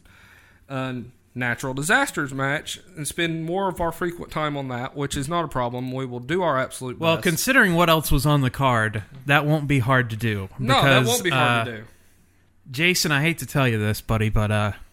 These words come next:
Speaker 2: there's a new winner for worst match I ever saw on this review show, and it happens on this card. And, and I think Patrick knows exactly which one I'll pick, but we'll, we'll see. Maybe,
Speaker 1: We'll see.
Speaker 2: maybe, maybe it'll be,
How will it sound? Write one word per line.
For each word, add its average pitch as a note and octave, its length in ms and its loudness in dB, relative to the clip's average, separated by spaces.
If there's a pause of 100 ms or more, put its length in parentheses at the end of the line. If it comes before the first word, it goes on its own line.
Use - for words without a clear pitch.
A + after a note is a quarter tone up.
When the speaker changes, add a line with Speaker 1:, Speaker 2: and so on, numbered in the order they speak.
(540)
Speaker 2:
there's D3 180 4
a E3+ 80 8
new F#3 260 8
winner F#3+ 320 8
for C#3 240 8
worst D#3+ 380 6
match D#3+ 340 4
I C#3 140 8
ever F3+ 380 6
saw B2+ 580 8 (180)
on C3 200 4
this B2+ 200 2
review A2+ 340 4
show, G#2 440 0 (300)
and A2+ 120 -2
it G2 100 -4
happens A#2+ 420 2
on A2 160 2
this A2+ 180 0
card. G2+ 400 -4
And, A2 340 2 (680)
and A2 180 -2
I A2 40 -2
think A2+ 240 -4
Patrick E3 420 8
knows D3 320 6
exactly C3+ 480 6
which C3+ 240 2
one C3 180 4
I'll A2 140 2
pick, - 280 4
but D#3+ 140 -2
we'll, E3 280 0 (140)
we'll B3+ 140 4
see. F#3 380 6
Maybe, E3 300 8
Speaker 1:
We'll A#3+ 120 0
see. G#3 80 -10 (220)
Speaker 2:
maybe, G#3+ 600 4 (680)
maybe E3+ 280 6
it'll F3+ 180 4
be, E3+ 300 2